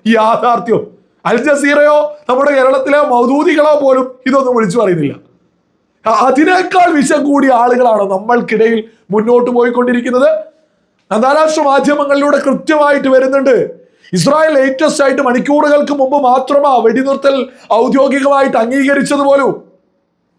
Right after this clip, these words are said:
ഇനി ഏതായാലും ഈ പച്ച വർഗീയവാദിയൊക്കെ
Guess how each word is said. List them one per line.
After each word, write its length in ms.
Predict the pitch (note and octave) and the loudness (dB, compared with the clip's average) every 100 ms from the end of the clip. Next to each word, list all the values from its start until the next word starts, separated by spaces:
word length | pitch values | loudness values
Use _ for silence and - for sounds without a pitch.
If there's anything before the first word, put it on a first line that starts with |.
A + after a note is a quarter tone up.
| _ _ G3 | _ _ -2
ഇനി 100 | A3 | 0
ഏതായാലും 520 | A#3 A#3 G3 - - _ | 0 0 0 -2 -12 _
ഈ 140 | F#3 A3+ | -2 -2
പച്ച 540 | F3 F#3+ G3 F#3+ A#3+ | -2 -2 -2 -2 -2
വർഗീയവാദിയൊക്കെ 1080 | A#3 G#3+ G#3 A3+ A#3 A#3 A3+ A3 A#3+ G#3+ | 0 0 0 2 2 2 0 -2 -2 -2